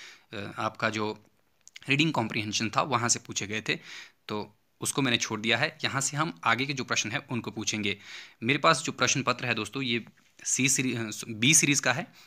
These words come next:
तो आपके पास जो भी प्रश्न पत्र है, जिसकी उ-, जो सीरीज़ है, आप अपने प्रश्नों के साथ उसका मिलान कर लीजिएगा। तो चलिए पहला जो प्रश्न देख लेते हैं। देखिए, गैर मौखिक संप्रेषण में शामिल नहीं है, तो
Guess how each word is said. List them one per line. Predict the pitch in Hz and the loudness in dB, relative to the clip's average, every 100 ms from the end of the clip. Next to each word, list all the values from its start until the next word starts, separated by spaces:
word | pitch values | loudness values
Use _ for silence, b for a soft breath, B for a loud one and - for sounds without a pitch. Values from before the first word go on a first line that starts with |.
| B | B
तो | - - | -10 2
आपके | 120 120 151 | 4 4 2
पास | 131 127 | 2 2
जो | 117 | 0
भी | 113 | -2
प्रश्न | 113 110 | -2 -4
पत्र | 110 123 - | -2 -6 -4
है, | 123 | -4
जिसकी | 123 104 - | -2 -2 -2
उ-, | 107 104 - | -6 -8 -12
जो | 113 110 | -8 -4
सीरीज़ | - 160 147 | 0 0 0
है, | 170 - B B | -2 -4 B B
आप | 120 | -6
अपने | - 113 | -4 -6
प्रश्नों | 104 - 104 | -6 -6 -6
के | 104 | -4
साथ | - | -4
उसका | 95 92 - 175 _ | -4 -6 -8 -12 _
मिलान | 113 107 101 | -2 2 2
कर | 98 98 | 0 -6
लीजिएगा। | 101 101 104 - - B B B | -6 -4 -4 -6 -12 B B B
तो | - | -2
चलिए | - 151 160 | 2 2 2
पहला | 131 117 123 | 0 0 0
जो | 113 | -2
प्रश्न | 113 117 | -4 -2
देख | 107 117 | -4 -2
लेते | 113 | -2
हैं। | 117 135 | -2 -2
देखिए, | 127 175 190 B B B B | 0 0 -2 B B B B
गैर | 117 143 | 2 4
मौखिक | 156 156 180 | 4 2 0
संप्रेषण | - 127 120 127 147 | 0 0 2 0 0
में | 143 120 - | 0 -2 -2
शामिल | - - 107 107 110 - - | 2 4 4 2 -2 -6 -4
नहीं | 98 101 101 98 | 0 0 0 -2
है, | - - _ b b _ | -6 -8 _ b b _
तो | - 110 | -8 -8